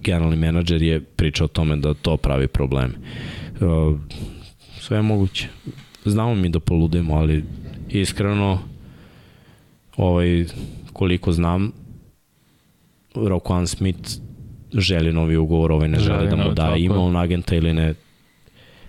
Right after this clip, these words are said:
Speaker 1: neće
Speaker 2: Stvar je
Speaker 1: dobiti ono što
Speaker 2: jednostavna.
Speaker 1: želi. Da li ste primetili Samuel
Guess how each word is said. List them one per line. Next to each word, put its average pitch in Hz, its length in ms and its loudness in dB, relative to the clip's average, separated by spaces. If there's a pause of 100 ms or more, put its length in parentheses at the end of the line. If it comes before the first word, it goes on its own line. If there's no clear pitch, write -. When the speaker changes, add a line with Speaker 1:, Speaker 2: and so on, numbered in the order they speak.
(120)
Speaker 1:
neće 82 180 0
Speaker 2:
Stvar 104 320 0
je 101 40 2
Speaker 1:
dobiti 101 140 2
ono 87 160 2
što - 160 -4
Speaker 2:
jednostavna. 80 100 2
Speaker 1:
želi. 82 300 2 (2000)
Da 92 160 -2
li 107 100 2
ste - 140 -4
primetili 101 680 0 (1080)
Samuel 90 580 2